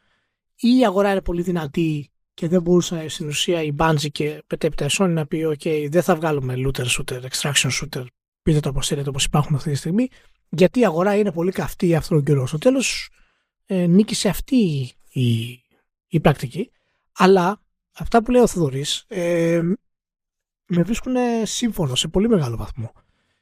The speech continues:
Γιατί όντως το παιχνίδι, αν το βάλεις, ας πούμε, να το δεις, δεν έχει καμία σχέση με mainstream shooter. Είναι πραγματικά, ε, πολύ ιδιαίτερο και,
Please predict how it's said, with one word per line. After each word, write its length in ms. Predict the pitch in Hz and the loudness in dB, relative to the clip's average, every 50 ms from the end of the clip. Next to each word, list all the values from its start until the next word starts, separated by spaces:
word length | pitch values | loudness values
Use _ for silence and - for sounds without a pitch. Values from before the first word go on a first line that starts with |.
| _ _ | _ _
Γιατί 280 | - 190 175 - - 202 | -4 -4 -2 2 6 6
όντως 240 | 240 262 - 214 - | 6 6 4 0 -4
το 80 | - | -4
παιχνίδι, 320 | 180 - 147 175 208 214 220 | -6 -6 -6 -6 -6 -4 -4
αν 100 | 214 185 | -4 -4
το 160 | - - 156 | -4 -6 -2
βάλεις, 360 | 139 180 170 208 208 - - | 2 4 4 4 4 2 -4
ας 100 | 147 - | -8 -8
πούμε, 160 | - 202 190 | -4 -2 -2
να 100 | 175 160 | -2 -2
το 100 | 143 143 | -2 -4
δεις, 160 | 127 131 139 151 | -6 -6 -2 0
δεν 80 | 214 | 0
έχει 120 | 233 - - | 0 0 0
καμία 300 | - 202 226 294 285 202 | -2 -2 -2 0 -2 0
σχέση 360 | - - 185 - - 170 151 | 2 0 0 2 2 2 2
με 60 | 151 | 4
mainstream 540 | 156 151 147 139 - - 160 147 123 120 110 - _ _ _ _ _ _ _ _ _ _ - | 4 2 2 0 0 -4 -6 -6 -6 -6 -8 -10 _ _ _ _ _ _ _ _ _ _ 0
shooter. 280 | - - - - - - - - _ _ _ _ _ _ _ _ _ _ _ _ _ _ _ _ _ _ _ - | 2 2 2 0 -2 -12 -14 -16 _ _ _ _ _ _ _ _ _ _ _ _ _ _ _ _ _ _ _ -4
Είναι 240 | - 214 220 269 - | 0 2 2 2 4
πραγματικά, 640 | 240 226 202 185 165 147 - 226 254 269 - - | 4 4 4 2 0 -2 -2 -2 -2 -2 -4 -6
ε, 360 | - - 208 214 208 202 202 196 - _ _ _ | -6 -4 -2 -2 0 0 -2 -4 -6 _ _ _
πολύ 400 | - 190 175 180 233 320 381 277 | 0 2 4 4 4 4 4 4
ιδιαίτερο 580 | 170 147 160 143 139 - - 139 147 208 - - _ _ _ _ _ _ _ _ _ _ _ _ | 4 4 4 2 2 0 0 0 0 0 0 -2 _ _ _ _ _ _ _ _ _ _ _ _
και, 800 | - - 196 190 190 190 190 185 185 185 180 180 175 175 175 | -2 2 2 4 4 4 4 4 2 2 2 2 2 0 0